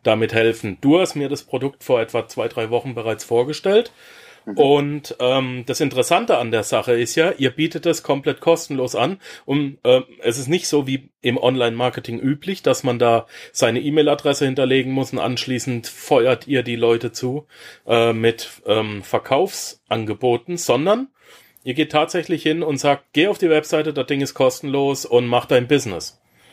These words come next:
Speaker 2: Genau. Ähm, der große Vorteil, wie du es ja sagst, ähm, ich kann mir schnell eine Indikation holen, was ein, äh, Gebäude wert ist. Das ist so in Deutschland, das gab's noch nicht. Also ich kann wirklich, ähm, Quadratmeterpreise auf einen Klick erfahren, äh, für Häuser wie auch Wohnungen. Das ist auch relativ neu.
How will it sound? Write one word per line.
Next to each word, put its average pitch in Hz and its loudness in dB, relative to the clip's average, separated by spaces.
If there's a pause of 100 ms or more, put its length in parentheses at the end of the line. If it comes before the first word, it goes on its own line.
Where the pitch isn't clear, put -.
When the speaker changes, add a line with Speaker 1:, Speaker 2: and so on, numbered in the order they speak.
(880)
Speaker 2:
Genau. 135 4 (420)
Ähm, 110 -8
der 113 4
große 120 -2
Vorteil, 120 2
wie 113 -6
du 117 -4
es 113 -6
ja 107 2
sagst, 104 2
ähm, 107 -6
ich - -16
kann 123 -2 (400)
mir 107 -8
schnell 117 0
eine 110 0
Indikation 120 -2
holen, 127 0
was 104 -2
ein, 113 0
äh, 107 -2
Gebäude 104 2
wert 104 2
ist. - -2
Das - 0
ist 110 -4
so 110 0
in 107 -4
Deutschland, 107 0
das 98 -8
gab's - 0
noch 143 -6
nicht. 143 -4
Also 104 2
ich 101 -4
kann 104 -2
wirklich, 113 -4
ähm, 104 -4
Quadratmeterpreise 110 2
auf - -8
einen 113 -4
Klick - -6
erfahren, 113 0
äh, 104 -6
für 101 -2
Häuser 113 4
wie 107 -2
auch 92 -8
Wohnungen. 151 -6
Das 107 -8
ist - -6
auch - 0
relativ 104 0
neu. 107 2